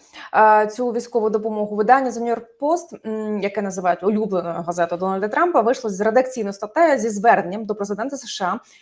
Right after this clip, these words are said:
відновити військову допомогу Україні. Тут, е, цитата з цієї статті:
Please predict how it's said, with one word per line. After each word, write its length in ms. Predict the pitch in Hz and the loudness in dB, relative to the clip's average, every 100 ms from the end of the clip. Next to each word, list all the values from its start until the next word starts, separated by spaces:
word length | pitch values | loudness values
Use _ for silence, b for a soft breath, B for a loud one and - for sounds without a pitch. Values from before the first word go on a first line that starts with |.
| b - | b -2
відновити 440 | 277 294 302 349 | 0 2 2 0
військову 360 | 214 214 269 277 | -2 -4 -2 -2
допомогу 440 | 208 202 220 214 | -2 -6 -6 -6
Україні. 500 | 202 233 202 175 165 _ b b | -10 -4 -4 -4 -10 _ b b
Тут, 220 | 254 - - | -12 -8 -4
е, 180 | 190 | -4
цитата 420 | 190 226 190 170 170 | -4 0 0 2 -4
з 140 | - | -4
цієї 180 | 214 196 | -4 -2
статті: 420 | 220 247 349 | -2 -2 -2